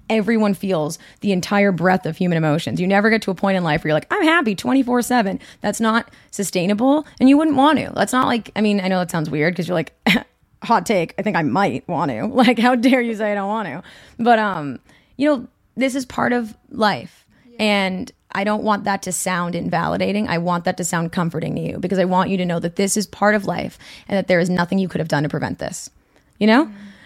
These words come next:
Speaker 1: Frankly, you're better off without someone like this. And it might not feel that way now, and that might be disappointing and sad because you wouldn't have done this.
Speaker 2: Mm.
Speaker 1: But that just speaks to how good of a person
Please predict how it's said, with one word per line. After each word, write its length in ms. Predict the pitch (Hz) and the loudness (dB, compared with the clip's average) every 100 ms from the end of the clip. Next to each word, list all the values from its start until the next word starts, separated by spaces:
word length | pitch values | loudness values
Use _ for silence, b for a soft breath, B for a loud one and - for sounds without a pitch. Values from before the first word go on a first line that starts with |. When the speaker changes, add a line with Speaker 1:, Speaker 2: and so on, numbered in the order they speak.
| B _ | B _
Speaker 1:
Frankly, 560 | _ 226 254 311 311 339 | _ 2 2 4 0 0
you're 120 | 190 190 | -2 2
better 240 | 214 233 | 4 4
off 160 | 226 226 | 2 2
without 260 | 185 151 | -2 -2
someone 220 | - 139 | -4 -8
like 140 | - - | -10 -10
this. 380 | - 185 - - | -10 -10 -12 -4
And 300 | 214 202 180 | 0 2 0
it 60 | 165 | 0
might 160 | 190 | 0
not 160 | 202 190 | 0 0
feel 140 | 196 | 2
that 120 | 185 156 | 2 2
way 140 | 165 | 0
now, 400 | 175 185 226 269 | 0 2 2 2
and 120 | 196 180 | 2 2
that 80 | |
might 100 | 165 | 0
be 80 | 175 | -4
disappointing 480 | 175 165 - 196 196 | -6 -8 -2 2 4
and 100 | 190 | 2
sad 280 | - 175 170 | 2 2 2
because 260 | 170 170 | -2 -2
you 220 | 180 185 202 | 0 4 4
wouldn't 300 | 190 190 180 | 4 4 2
have 120 | 170 | 2
done 220 | 170 175 | 0 0
this. 420 | 185 240 - - | 0 -2 -4 -8
Speaker 2:
Mm. 420 | 226 214 208 208 - | -12 -18 -16 -20 -8
Speaker 1:
But 80 | - | 0
that 140 | 214 | 2
just 120 | 226 | 2
speaks 220 | - 226 - | -4 -6 -2
to 60 | |
how 80 | 208 | -2
good 140 | 185 185 | 0 -2
of 80 | |
a 40 | 185 | -2
person 360 | 180 170 180 | -2 -2 -6